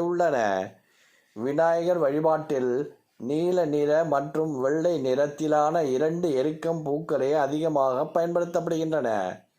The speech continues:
காரியத்தில் தடைகள் இருப்பவர்கள்,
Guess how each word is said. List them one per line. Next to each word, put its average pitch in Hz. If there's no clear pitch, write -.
காரியத்தில் 156
தடைகள் 147
இருப்பவர்கள், 143